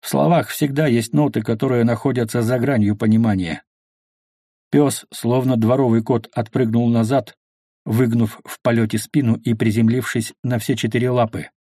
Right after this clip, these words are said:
Как спринтер на сверхкороткой дистанции, он стартовал с места большим прыжком. Он несся к нам по холму, с которого уже успел спуститься, помогая себе верхней парой конечностей. Сделал он это крайне вовремя.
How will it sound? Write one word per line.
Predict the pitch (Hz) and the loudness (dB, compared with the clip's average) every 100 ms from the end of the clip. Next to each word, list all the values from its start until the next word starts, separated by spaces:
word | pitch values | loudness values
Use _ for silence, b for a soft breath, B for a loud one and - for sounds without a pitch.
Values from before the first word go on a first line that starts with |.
| _ _ _ _ _ _ _ _ _ _ | _ _ _ _ _ _ _ _ _ _
Как | 123 120 | -2 -2
спринтер | - - 147 117 113 | 0 2 2 2 0
на | 127 | 0
сверхкороткой | 120 135 131 - 131 127 127 | 0 -2 -2 0 0 0 -2
дистанции, | 117 120 - 135 113 - 110 - | 0 -2 0 0 0 0 -2 0
он | 131 113 | -2 -2
стартовал | - 123 135 135 123 | 0 0 2 0 0
с | - | -2
места | 135 131 - | -2 -2 -2
большим | 123 120 135 123 | -2 -2 -2 -2
прыжком. | 131 123 147 107 82 - _ _ _ _ _ _ - | -2 -4 -2 -2 -4 -10 _ _ _ _ _ _ -2
Он | 131 131 | 0 2
несся | 139 139 - - | 4 2 0 -4
к | 117 | -2
нам | 143 131 | 0 0
по | 123 | 0
холму, | - 139 143 131 | 2 2 4 2
с | - | 0
которого | 131 147 143 123 - | -2 2 2 2 2
уже | 127 131 | 2 4
успел | 139 - 135 120 | 2 0 -4 -4
спуститься, | - 120 - 156 - 110 | -4 -6 -2 -2 -2 -2
помогая | 123 131 127 139 120 | 0 0 0 0 0
себе | 147 123 127 | 0 0 0
верхней | 139 - 120 | -2 -2 -2
парой | 131 123 110 | 0 -2 -2
конечностей. | 131 123 - 107 - 104 80 _ _ _ _ _ _ | 0 -2 -2 -4 -4 -6 -6 _ _ _ _ _ _
Сделал | - 113 143 160 131 - - | -4 0 2 4 2 0 -2
он | 123 113 - | 0 0 -2
это | 123 113 107 | -4 -4 -4
крайне | 123 127 113 107 | -2 0 2 0
вовремя. | 92 110 87 85 80 - | 0 -2 -2 -6 -8 -10